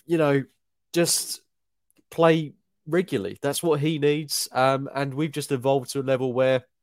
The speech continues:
we can't be dependent upon Rob Holding. He was fine in some of those games, um, where we played, I think it was Leeds at home, Palace at home, and we came out four one winners in both. But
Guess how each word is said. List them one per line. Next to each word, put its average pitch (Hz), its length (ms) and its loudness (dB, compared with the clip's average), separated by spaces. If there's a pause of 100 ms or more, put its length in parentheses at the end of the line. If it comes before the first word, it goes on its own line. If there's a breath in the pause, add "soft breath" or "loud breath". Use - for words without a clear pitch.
(460)
we 127 100 -4
can't 120 280 0
be 123 60 -4
dependent 117 380 -4
upon 117 240 -4
Rob 113 200 -2
Holding. 117 340 -4
He 120 160 -4
was 120 220 -6 (380 loud breath)
fine 151 460 0
in 135 120 -6
some 131 180 -2
of 127 60 -2
those 120 180 0
games, 120 560 -2
um, 113 520 -2 (100)
where 117 140 -4
we 110 120 -4
played, 110 520 -2 (180)
I - 80 -10
think 110 200 -12
it 113 40 -10
was 104 120 -10
Leeds 113 280 -4
at - 80 -10
home, 117 340 -4
Palace 113 320 -4
at 104 80 -10
home, 113 240 -4
and 110 80 -4
we 110 100 -4
came 110 240 -6
out 107 140 -4
four 117 180 -6
one 107 160 -2
winners 110 260 -4
in 101 80 -8
both. 123 380 -2
But 110 220 2